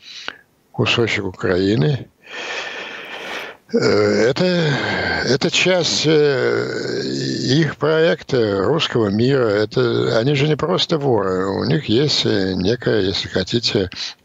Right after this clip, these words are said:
такая, ну, откровенно фашистская идеология.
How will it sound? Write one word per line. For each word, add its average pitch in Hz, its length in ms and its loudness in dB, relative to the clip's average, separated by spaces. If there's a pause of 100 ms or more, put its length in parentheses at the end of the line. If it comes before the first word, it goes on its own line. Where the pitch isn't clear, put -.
такая, 101 560 0 (580)
ну, 139 380 2
откровенно 117 560 0
фашистская 98 1300 0
идеология. 95 880 0